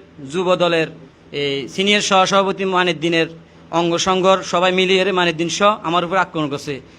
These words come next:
আমি এই মানের দিনের, মানের দিনের বিচার চাই এবং তার বহিষ্কারের জন্য আমি আবেদন জানাচ্ছি। কারণ কেন সে আওয়ামী লীগের সাথে লিয়াজ রাখিয়ে রে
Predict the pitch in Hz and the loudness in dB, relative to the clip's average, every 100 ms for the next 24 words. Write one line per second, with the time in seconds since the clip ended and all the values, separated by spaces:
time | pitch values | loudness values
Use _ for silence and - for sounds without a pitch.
0 | - - 156 175 196 185 214 240 - - | -20 -8 -2 2 2 2 0 -6 -18 -18
1 | - 165 165 185 185 147 180 165 156 - | -4 -2 2 2 0 0 0 2 0 -6
2 | - _ - - 139 175 190 175 180 185 | -18 _ -20 -18 -4 0 0 0 0 2
3 | 175 165 - 139 185 196 180 208 226 262 | 0 -2 -12 -8 -2 0 0 0 0 0
4 | - - - 190 185 185 190 175 165 - | -8 -14 -4 0 0 -2 0 2 0 -4
5 | - 127 165 208 - 233 214 180 208 202 | -20 -2 0 2 0 2 0 0 0 2
6 | 180 147 - - 180 202 196 180 175 156 | 0 0 -6 -4 0 2 4 2 0 -2
7 | 135 - 143 123 - _ - 185 202 226 | -4 -8 -12 -12 -20 _ -4 -2 0 2
8 | 240 214 - 208 190 180 180 190 196 190 | 2 2 0 0 0 0 0 0 0 -2
9 | 190 185 185 185 170 170 165 202 175 151 | -2 -4 0 0 2 2 2 2 2 -2